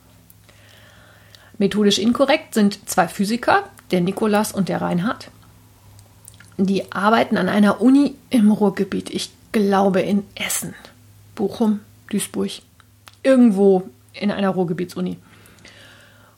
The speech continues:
Und treffen sich alle vierzehn Tage und unterhalten sich zwei Stunden lang über mindestens vier Themen,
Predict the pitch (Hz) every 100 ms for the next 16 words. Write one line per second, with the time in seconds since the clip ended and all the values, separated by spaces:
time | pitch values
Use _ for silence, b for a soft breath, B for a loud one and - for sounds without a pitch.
0 | _ 262 277 - 262 262 294 302 294 -
1 | 208 208 202 - 190 202 214 302 285 220
2 | 226 202 240 240 214 214 - 220 240 -
3 | 220 214 190 220 - - 214 233 226 -
4 | - 196 214 247 339 - 254 254 - -
5 | 240 277 302 - 208 202 226 302